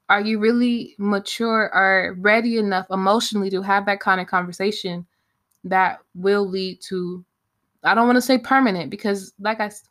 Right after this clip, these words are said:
you never know what happens in life. You never know. But it could be a possibly permanent ending. And you just have to be mentally prepared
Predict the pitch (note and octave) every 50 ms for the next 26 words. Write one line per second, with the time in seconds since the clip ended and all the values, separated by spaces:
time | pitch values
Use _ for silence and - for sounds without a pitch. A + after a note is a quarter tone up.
0 | _ _ _ _ _ - G#3 A#3+ A3+ A3+ G#3+ G#3+ A3+ A3 A3 G3+ G3 G3 F#3+ F#3+
1 | F#3 F#3 F3 F#3 F3 E3+ F3 F3+ F3+ F3 E3+ E3+ E3+ E3+ E3+ E3+ F3 F3 F3+ -
2 | _ _ _ _ _ _ _ _ _ _ _ _ _ _ _ _ _ - C4 D4+
3 | F4 F4 F4 E4 E4 D#4+ E4+ E4 A#3 E3+ E3 E3 E3 - _ _ _ _ _ _
4 | _ _ _ - G3+ G3 A#3 B3 F#3+ G#3 G#3+ G#3+ - B3+ B3+ A#3 G#3+ B3 A3+ G#3+
5 | G#3+ - - A3+ G#3+ A3 A3+ - - A3+ G#3+ A3 G#3+ - - - G#3 G3 F#3+ F#3+
6 | F#3+ F3 - - E3+ F#3 F#3 F3 E3+ E3 E3 F3 F3 _ _ _ _ _ _ _
7 | _ _ _ _ _ _ _ _ _ _ _ _ _ _ _ _ _ _ - G3+
8 | G#3 G3+ G3+ G#3 A3 G#3+ G3+ A3+ G#3+ G#3+ - G#3+ G#3 G#3+ - G#3+ G3+ G3 F3+ F#3
9 | F#3+ G#3 - A3 G#3 G#3 G3 - G3 - - G#3 G3 A3 A#3+ A#3 G#3 F#3+ F#3+ G3
10 | -